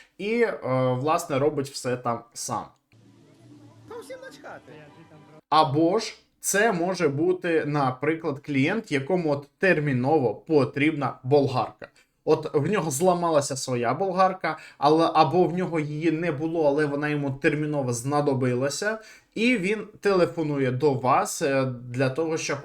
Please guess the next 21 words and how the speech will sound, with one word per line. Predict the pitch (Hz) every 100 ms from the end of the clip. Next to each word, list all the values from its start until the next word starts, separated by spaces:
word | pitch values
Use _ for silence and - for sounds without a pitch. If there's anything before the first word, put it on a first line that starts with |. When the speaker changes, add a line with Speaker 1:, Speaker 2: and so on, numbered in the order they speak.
| -
Speaker 1:
взяти | 120 127 143 - 120
в | 113 135 -
оренду | - 131 120 165 208 185 180 180 - -
за, | 135 151
умовно, | 143 151 139 123
там | 135 123 117 123
сто, | - 175 180 180
сто | - 135
п'ятдесят, | 135 127 127 160 135
двісті | 117 151 170 160 143
гривень | 127 139 151 127
там | 117 123 117 131
на | 147
годину, | 131 127 151 135
на | 123 120
дві, | 127
на | 117 113
три, | - 208 269 - - -
а, | - 127 123
собі | - 135 175 180
болгарку. | 131 127 147 127 120 101 - -